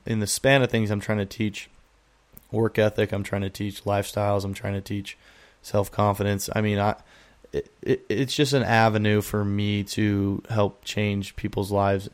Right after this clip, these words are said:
and to enjoy what I do and hopefully inspire people to be better.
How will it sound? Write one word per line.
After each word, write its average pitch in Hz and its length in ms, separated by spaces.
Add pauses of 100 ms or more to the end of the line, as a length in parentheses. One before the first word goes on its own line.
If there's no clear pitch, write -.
and 98 380 (480)
to 98 680 (760)
enjoy 104 400
what 101 120
I 101 100
do 101 520
and 101 280
hopefully 101 380
inspire 98 400
people 98 300
to 95 140
be 98 180
better. 101 480